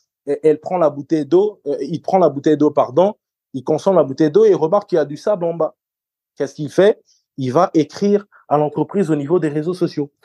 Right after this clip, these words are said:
Et cette entreprise-là, aujourd'hui, a enlevé toutes ces bouteilles d'eau-là. Pourquoi ? Parce que elle n'a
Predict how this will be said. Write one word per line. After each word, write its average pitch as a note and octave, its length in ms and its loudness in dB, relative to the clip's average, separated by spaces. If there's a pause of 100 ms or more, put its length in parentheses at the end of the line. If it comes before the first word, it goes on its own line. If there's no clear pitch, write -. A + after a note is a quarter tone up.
(340)
Et D3+ 180 2
cette - 240 -2
entreprise-là, F#3+ 600 2
aujourd'hui, E3 540 2
a F3 140 2
enlevé F3 560 4 (320)
toutes D4+ 380 0
ces F3 160 0
bouteilles D#3+ 400 0
d'eau-là. C3 400 0
Pourquoi ? G3 340 2
Parce E3 160 0
que G3+ 220 2 (160)
elle E3 160 4
n'a D#3 180 2